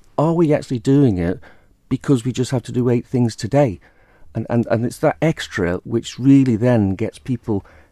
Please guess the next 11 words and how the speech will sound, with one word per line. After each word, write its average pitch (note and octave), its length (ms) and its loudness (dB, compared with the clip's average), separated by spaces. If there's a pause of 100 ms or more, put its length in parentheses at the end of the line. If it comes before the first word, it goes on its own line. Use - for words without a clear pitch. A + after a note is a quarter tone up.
(240)
enthused, B2+ 880 0 (380)
inspired, A2+ 920 -2 (720)
and A2 200 -2
you A#2 80 0
need B2 260 2
the B2 80 0
leadership A#2 500 -4
there A2+ 220 0
to G#2+ 100 -12
support D3+ 680 -2 (120)
those, F#2 480 -4